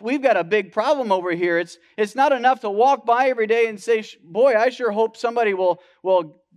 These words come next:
do something about that. I sure hope somebody will patch that up. I sure hope that somebody comes along that will fix this problem and this issue," and then go about your life. That's what was happening in Jerusalem.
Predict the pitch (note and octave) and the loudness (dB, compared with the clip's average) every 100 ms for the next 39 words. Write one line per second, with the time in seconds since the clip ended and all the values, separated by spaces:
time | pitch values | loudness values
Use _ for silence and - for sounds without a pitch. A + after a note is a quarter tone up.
0 | C#3+ G3 D4+ F4+ - A#3+ G3+ F3 D#3 D#3 | -10 2 2 2 0 -4 -2 -2 0 0
1 | C#3+ D#3+ E3+ C4 C4+ A#3+ A3+ A3 A#3+ A3+ | 0 0 2 0 0 -2 -2 -4 -6 -2
2 | G#3 G3 F3+ G#3 A3 G#3+ - G3 G#3 B3+ | -2 -2 -4 -2 -4 -4 -2 0 2 2
3 | F#3+ _ _ - B3 C#4 C4+ B3+ A#3+ G#3+ | 0 _ _ -2 -2 0 0 2 0 -4
4 | G3 - D#4+ F4 D#4 C4 - C4+ B3 A3+ | -4 -2 0 2 2 0 -4 -6 -2 0
5 | A#3+ C4+ A3+ F3+ C#3 _ _ G#3 A3 G#3+ | 2 2 2 0 -6 _ _ -2 2 0
6 | - - D#4 - - A3+ G#3+ - B3 C#4+ | -2 -2 -2 -4 -4 -4 -4 -2 2 2
7 | A#3 F#3 G3 G3+ F#3+ - C4+ B3+ F#3+ E3+ | 0 -4 -2 -2 -4 -6 -4 -4 -2 -2
8 | F3+ G3+ G3+ F3 _ _ _ _ _ F3+ | 0 -2 -4 -12 _ _ _ _ _ -2
9 | G3+ A#3 B3 B3+ C#4 D#4+ F4 C4+ C#3+ _ | 0 0 -2 0 0 2 2 0 -2 _
10 | _ _ _ _ _ _ _ _ _ _ | _ _ _ _ _ _ _ _ _ _
11 | _ _ - F3+ A3 B3 G#3 F#3 G#3 G#3+ | _ _ -2 -2 0 -4 -6 -6 -6 -4
12 | G#3 G3+ F3+ D#3+ E3+ A#3+ F4 - A3 B2+ | -6 -4 -6 -6 -4 -4 -4 -4 -6 -6
13 | - | -12